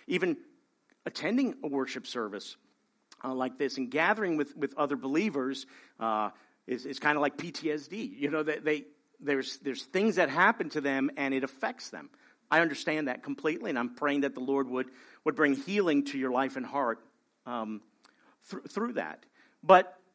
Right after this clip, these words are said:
the reality is that Jesus designed this thing to function a certain way, and, and he designed it to be a gathering of his people as one of the main components of it.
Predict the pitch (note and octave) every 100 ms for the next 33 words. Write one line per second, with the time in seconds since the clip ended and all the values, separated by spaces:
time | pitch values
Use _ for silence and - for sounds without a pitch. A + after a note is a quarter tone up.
0 | _ _ _ D#3+ D3+ E3+ G3+ B3+ F3+ G#3
1 | G#3 D3 C#3+ C#3 C3+ C3+ - - A3+ A3+
2 | - E3+ F3 F#3 D#3 C3+ C3 - D3+ C#3+
3 | E3 D3+ C#3 F#3 F3+ - B2+ A#2 C#3 C#3
4 | D3+ C#3+ C#3 G2 G2 - - - - C#3
5 | C#3+ C#3+ C#3 D3 D3 C#3 F3 G#3+ F#3+ D3+
6 | - _ - C3 D3+ A3 F3 D#3+ B2 C#3+
7 | E3+ D3 C#3 C3+ C3+ C3 C#3 - - G#3+
8 | - A#2 C3 C#3 C3 D#3+ E3 D#3 C3 B2+
9 | C#3 C#3 D3 C#3 F3 A3+ A#2+ A2+ - -
10 | F#3 B3+ E3 -